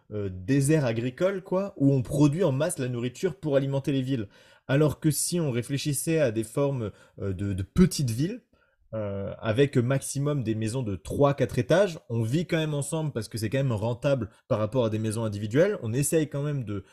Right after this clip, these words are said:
limiter notre empreinte au sol, mais on garde une échelle humaine où on peut produire la nourriture beaucoup plus proche de nous, euh, où on, on, on est plus dans cette optique de petite ville que de grande ville. Et sur la question de réutiliser des maisons existantes ou de recréer des maisons,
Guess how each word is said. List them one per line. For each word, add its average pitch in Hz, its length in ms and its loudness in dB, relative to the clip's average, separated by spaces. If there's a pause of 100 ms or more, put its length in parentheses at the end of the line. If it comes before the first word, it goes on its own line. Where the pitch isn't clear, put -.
(120)
limiter 156 340 4
notre 139 240 -2
empreinte 127 300 -6
au 127 80 -2
sol, 190 320 4 (340)
mais 135 100 4
on 147 120 6
garde 160 340 2
une 139 120 -2
échelle 139 520 -2
humaine 170 460 2 (260)
où 165 280 -2
on 127 120 -4
peut 208 320 -4
produire 170 520 -2
la 139 80 0
nourriture 143 440 -2
beaucoup 156 280 0
plus 131 160 -4
proche 143 280 -4
de 123 120 -2
nous, 147 180 -4 (560)
euh, 104 360 -2 (140)
où 170 240 2
on, 107 440 -4
on, 113 180 -10
on 127 120 -2
est 123 60 2
plus 165 240 -4
dans 135 140 -2
cette 123 160 -4
optique 147 260 -4
de 120 100 2
petite 170 460 4
ville 160 320 0
que 127 140 -6
de 120 100 0
grande 117 300 0
ville. 190 260 -2 (480)
Et 120 240 2 (460)
sur - 240 0
la 139 80 2
question 165 280 -2
de 120 120 0
réutiliser 160 760 0
des 131 120 -4
maisons 127 240 -6
existantes 131 580 -4
ou 117 100 0
de 104 100 2
recréer 143 460 4
des 117 120 0
maisons, 113 320 -2